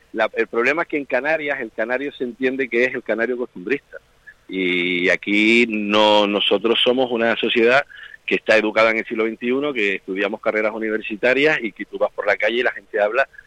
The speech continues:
con, con un, con una, de una manera normal y educada. Entonces,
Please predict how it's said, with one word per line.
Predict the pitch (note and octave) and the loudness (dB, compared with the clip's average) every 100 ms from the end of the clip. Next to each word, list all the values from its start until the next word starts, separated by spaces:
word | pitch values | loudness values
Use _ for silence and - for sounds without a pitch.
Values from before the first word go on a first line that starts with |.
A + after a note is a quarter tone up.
| - _ | -20 _
con, | - F#2+ F2+ | 0 0 0
con | - F2 | -6 -6
un, | F2+ F#2+ | -4 -6
con | - F#2 | -4 -2
una, | F#2+ G2 G2+ | 0 2 2
de | G2 | 0
una | G2+ A2 | 0 0
manera | G#2+ A2 C3 A2 | 2 4 2 0
normal | G2+ F#2+ F#2 G#2+ D3+ E3 - | -2 -2 0 0 0 -4 -6
y | G2+ | -4
educada. | F#2 F2 B2 D3+ G2+ - - - _ - - | -4 -2 2 2 2 -4 -16 -20 _ -20 -20
Entonces, | - - - | -14 -10 -8